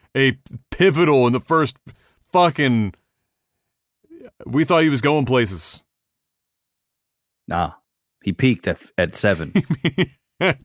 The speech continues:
Speaker 2: peaked at seven. And then it was the, the downfall.
Speaker 1: Yeah, and it's gone. Um, yeah. Yeah. And that's it, ladies and gentlemen.
Speaker 2: That's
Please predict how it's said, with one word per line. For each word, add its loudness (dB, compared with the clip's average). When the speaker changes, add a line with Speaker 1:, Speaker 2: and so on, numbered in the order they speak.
Speaker 2:
peaked -2
at -20
seven. -4
And -6
then 0
it -2
was -2
the, 0
the -10
downfall. -2
Speaker 1:
Yeah, -2
and 0
it's -4
gone. -2
Um, -2
yeah. -2
Yeah. -4
And -6
that's -2
it, 0
ladies 0
and -4
gentlemen. 0
Speaker 2:
That's -4